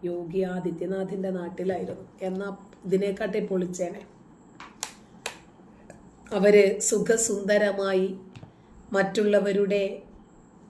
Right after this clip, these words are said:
നികുതി പണത്തിൽ, സാധാരണക്കാരന്റെ നികുതി പണത്തിൽ നിന്ന് എടുത്ത് തിന്ന് സുഖസുന്ദരമായിട്ട് ജയിലിൽ കിടന്ന് കൊഴുക്കുമായിരുന്നില്ല. പോയതുപോലെ ആയിരിക്കില്ല അവര് മടങ്ങി വന്നത്.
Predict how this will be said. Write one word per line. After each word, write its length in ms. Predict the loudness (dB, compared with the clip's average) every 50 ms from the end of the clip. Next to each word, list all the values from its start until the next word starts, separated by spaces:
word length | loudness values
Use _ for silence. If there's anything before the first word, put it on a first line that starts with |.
| -2 0
നികുതി 400 | 0 2 2 2 0 0 0 2
പണത്തിൽ, 400 | 2 2 2 2 -2 -4 -4 -4
സാധാരണക്കാരന്റെ 1120 | -4 -2 -4 -2 0 0 0 2 0 0 -2 -4 -6 -6 -4 -4 -2 -2 -2 -4 -4 -4
നികുതി 360 | -2 -2 -4 -4 -4 -4 -4 -4
പണത്തിൽ 580 | -4 -2 -2 -2 -2 -2 -4 -4 -4 -4 -2
നിന്ന് 200 | -4 -2 -2 -2
എടുത്ത് 460 | -2 0 -2 -4 -4 -2 -4 -4 -2 -2 -4
തിന്ന് 420 | -2 -2 0 0 0 0 0 -4 -10 -16 -20 -20 -20 -20 -20 -20 -20 -20 -20 -14
സുഖസുന്ദരമായിട്ട് 1200 | -12 -10 -8 -8 -6 -6 -6 -6 -6 -6 -6 -6 -4 -4 -4 -4 -4 -4 -4 -4 -6 -6 -6 -8
ജയിലിൽ 520 | -8 -6 -4 -4 -4 -2 -2 -4 -6 -6 -8
കിടന്ന് 260 | -10 -8 -6 -6 -8
കൊഴുക്കുമായിരുന്നില്ല. 1160 | -8 -8 -8 -8 -8 -8 -10 -10 -10 -10 -10 -8 -8 -10 -10 -12 -14 -18 -18 -20 -20 -20 -20 -20 -20 -20 -20 -20 -20 -20 -20 -20 -20 -20 -20 -18 -2
പോയതുപോലെ 680 | 4 6 8 8 8 6 4 2 2 2 2 2 0
ആയിരിക്കില്ല 560 | 0 0 0 0 0 -2 -2 -2 -4 -2 -2 -4
അവര് 240 | -4 -4 -4 -4
മടങ്ങി 400 | -2 -4 -4 -4 -6 -6 -4 -6
വന്നത്. 520 | -6 -6 -8 -12 -12 -12 -14 -14 -16 -16